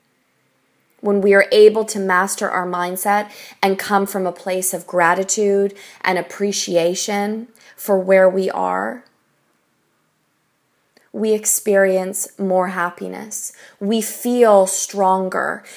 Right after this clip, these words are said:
and more confident. And as women, we feel more empowered to be able to own what it is that makes us feel alive.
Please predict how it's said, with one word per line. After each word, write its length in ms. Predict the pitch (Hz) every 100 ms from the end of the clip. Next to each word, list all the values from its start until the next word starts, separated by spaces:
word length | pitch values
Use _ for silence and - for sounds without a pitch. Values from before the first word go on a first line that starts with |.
| -
and 180 | 196 196
more 140 | 185
confident. 840 | 185 - 196 185 - 175 - - - - -
And 160 | - 208
as 180 | 196 196
women, 420 | 196 233 196 185
we 140 | 202
feel 240 | 196 208 190
more 240 | 190 185
empowered 880 | 180 190 - 202 190 175 170 160 - _ _ _ _ _ _ _ _ _ _ _ _ _ _ _ -
to 100 | 208
be 180 | 214
able 240 | - 202 208
to 180 | - -
own 560 | 190 190 196 202 208 208 -
what 280 | 180 175 190
it 140 | 202
is 500 | 185 180 175 175 - - - _
that 260 | 202 185 -
makes 440 | 185 180 185 -
us 260 | - 185 -
feel 460 | - 180 170 165 -
alive. 840 | 170 147 135 - - - - -